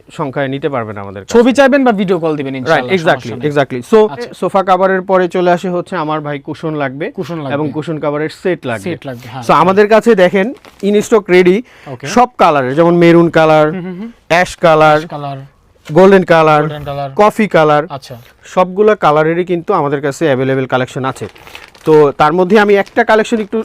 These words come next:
Speaker 1: দেখিয়ে
Speaker 2: দেখি
Speaker 1: দিই,
Speaker 2: আমরা
Speaker 1: যাতে
Speaker 2: কি কি আছে ভিতরে
Speaker 1: রাইট,
Speaker 2: আসলে।
Speaker 1: ভিতরে
Speaker 2: হ্যাঁ।
Speaker 1: কি কি আছে, তাহলে কাস্টমারদেরও বুঝতে সুবিধা হবে
Speaker 2: ওকে।
Speaker 1: যে কেন এটা তেরো পিসের সেট হইল।
Speaker 2: আচ্ছা, তেরো পিস কি কি আস-, আছে আসলে, হ্যাঁ, আমরা কি কি পাবো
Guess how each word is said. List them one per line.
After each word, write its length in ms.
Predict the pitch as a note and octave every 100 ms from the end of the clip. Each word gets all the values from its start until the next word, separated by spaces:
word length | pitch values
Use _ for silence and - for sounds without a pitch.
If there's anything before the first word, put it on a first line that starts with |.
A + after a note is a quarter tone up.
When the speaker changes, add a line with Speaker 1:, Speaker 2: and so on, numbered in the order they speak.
| - E3
Speaker 1:
দেখিয়ে 280 | F3+ G#3+
Speaker 2:
দেখি 120 | G#3+ E3
Speaker 1:
দিই, 140 | -
Speaker 2:
আমরা 180 | - E3+
Speaker 1:
যাতে 140 | F#3+
Speaker 2:
কি 80 | A#3+
কি 180 | - A3
আছে 280 | F#3 G3 E3
ভিতরে 220 | D#3 D3+
Speaker 1:
রাইট, 160 | C3
Speaker 2:
আসলে। 180 | B2+ C3
Speaker 1:
ভিতরে 220 | C#3+ D3+
Speaker 2:
হ্যাঁ। 120 | E3+ D#3+
Speaker 1:
কি 100 | F3+
কি 180 | D#3
আছে, 180 | A#2 - -
তাহলে 200 | C#3+ D3
কাস্টমারদেরও 600 | D3+ - F3 E3 F3+ F#3+
বুঝতে 300 | D#3 - D#3+
সুবিধা 340 | D#3+ C#3 G#2+
হবে 200 | G#2+ G#2+ -
Speaker 2:
ওকে। 340 | C3 B2 -
Speaker 1:
যে 60 | C#3
কেন 320 | - F3+ G#3
এটা 180 | G#3 G3+
তেরো 300 | - A3 A3
পিসের 300 | G3+ - E3+
সেট 280 | - D3 A#2
হইল। 220 | A#2+ G#2 G2+ _ _ _ _
Speaker 2:
আচ্ছা, 260 | C3+ A#2+ - -
তেরো 160 | G3
পিস 180 | F#3+ F#3+
কি 120 | A#3+
কি 140 | G3 F#3
আস-, 160 | -
আছে 240 | E3+ D3 E3+
আসলে, 260 | C#3+ C3
হ্যাঁ, 260 | B2 B3 E3+
আমরা 180 | D3 D3
কি 120 | F3+
কি 100 | E3
পাবো 280 | D#3 C#3+ G3+